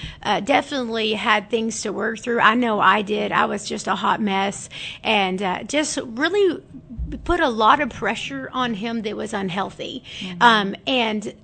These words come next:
Speaker 1: and in, when I got to the point where we finally got to a place, 'cause we did end up getting a divorce, um,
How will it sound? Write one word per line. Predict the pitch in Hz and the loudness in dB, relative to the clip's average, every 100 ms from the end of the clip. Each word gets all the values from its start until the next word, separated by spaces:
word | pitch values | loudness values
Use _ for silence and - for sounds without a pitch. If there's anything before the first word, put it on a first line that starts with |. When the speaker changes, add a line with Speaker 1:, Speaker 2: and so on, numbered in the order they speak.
| - - - | -20 -20 -6
Speaker 1:
and | 269 220 214 196 - - - 294 - - | 0 2 0 -4 -8 -14 -18 -18 -8 4
in, | 339 330 269 - - - - 220 | 6 6 0 -4 -14 -14 -12 -6
when | 226 254 | 0 0
I | 220 | 4
got | 285 - | 2 2
to | 240 | -8
the | |
point | 220 269 247 | -6 -2 -2
where | - | -2
we | 214 214 | -2 -2
finally | - 247 269 277 254 240 | 0 2 4 2 0 -2
got | 208 226 220 - | 0 2 2 0
to | 220 | -6
a | 190 | -6
place, | - 202 202 | -4 -4 -4
'cause | - 214 | -6 -6
we | 220 | -4
did | 220 262 | -2 0
end | 240 214 | 0 0
up | 196 | -2
getting | 196 208 208 | -2 0 -2
a | 190 | -2
divorce, | 190 226 254 254 - - - - - | 0 4 6 4 0 -10 -10 -10 0
um, | 233 214 190 180 185 | 4 6 4 2 -2